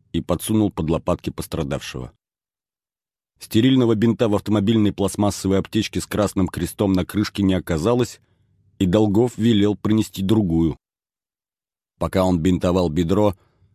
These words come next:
пострадавший тяжело дышал и время от времени постановал,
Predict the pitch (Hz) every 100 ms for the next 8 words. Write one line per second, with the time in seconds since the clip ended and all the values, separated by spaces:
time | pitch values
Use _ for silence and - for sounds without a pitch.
0 | _ - 123 92 95 110 - 92 82 98
1 | 101 87 87 - 117 - 87 90 104 98
2 | 90 92 101 95 98 101 98 - 104 78
3 | 65